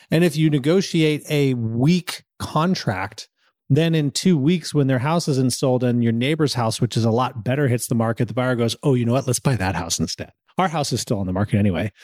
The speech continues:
Let's do that house." And that is a risk you play. But I think coming back to this financial component too,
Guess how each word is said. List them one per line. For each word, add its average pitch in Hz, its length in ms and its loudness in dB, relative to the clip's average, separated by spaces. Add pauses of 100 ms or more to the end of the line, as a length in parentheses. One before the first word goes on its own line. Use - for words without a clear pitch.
(140)
Let's 165 180 0
do 208 180 4
that 139 220 2
house." - 500 -14 (460)
And 147 440 0
that 147 140 0
is 135 140 2
a 117 40 0
risk 131 280 0
you 117 80 2
play. 160 240 0
But 131 120 2
I 131 80 2
think 147 180 0 (340)
coming 180 200 4
back 151 200 2
to - 100 -4
this 123 140 0
financial 135 460 0
component 110 480 -2
too, 127 360 2